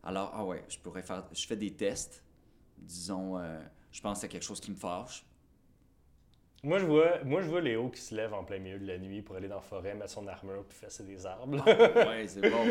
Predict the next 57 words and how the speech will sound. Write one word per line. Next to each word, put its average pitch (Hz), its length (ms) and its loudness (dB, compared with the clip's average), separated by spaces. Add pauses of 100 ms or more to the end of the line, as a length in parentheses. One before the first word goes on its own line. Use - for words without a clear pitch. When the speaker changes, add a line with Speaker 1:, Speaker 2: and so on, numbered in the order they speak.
Speaker 2:
<laughs> - 60 -14
Genre, 139 240 6
Speaker 1:
Couper 139 160 6
Speaker 2:
ça 117 80 0
Speaker 1:
du 104 60 -6
bois 123 180 4
en 104 60 2
plus. 113 240 -4
Speaker 2:
Ah, 156 40 0 (460)
Speaker 1:
Ah 165 80 6
Speaker 2:
c'est - 60 2
Speaker 1:
ouais, 220 120 6
Speaker 2:
ça. 196 200 8
Speaker 1:
Léo, 120 140 4
il 117 60 2
fait 120 140 -2
ça. 113 440 2 (380)
Speaker 2:
Ok. - 920 -4 (920)
Fait - 160 0
que - 60 -10
tu - 60 -10
t'en 147 140 4
vas 180 100 4
dans 175 120 2
la 135 60 4
nuit, 127 240 -2 (720)
seul, 131 520 0
avec 110 160 -4
ton 110 120 -6
épée 110 280 -6
juste 107 160 -10
en 104 100 -8
vêtements, 95 380 -8
pas, 110 120 -10 (120)
t'as 98 80 -14
pas 104 140 -8
besoin 98 220 -10
de 98 40 -12
ton 98 140 -8
grand 92 160 -8
bison, 87 180 -10
Speaker 1:
Pas 101 80 -4
besoin 95 160 -4
Speaker 2:
rien. 95 100 -4
Elle - 40 -6
est - 60 -8
Speaker 1:
d'armure. 90 140 -8
Speaker 2:
tellement 113 280 -6
parfaite, - 380 -14
cette - 100 -18
armure-là, 90 400 -14 (140)
que 90 60 -20 (840)
tu - 80 -20
l'enfiles 92 260 -20
comme 95 120 -20
un 101 120 -20
gars. 98 60 -20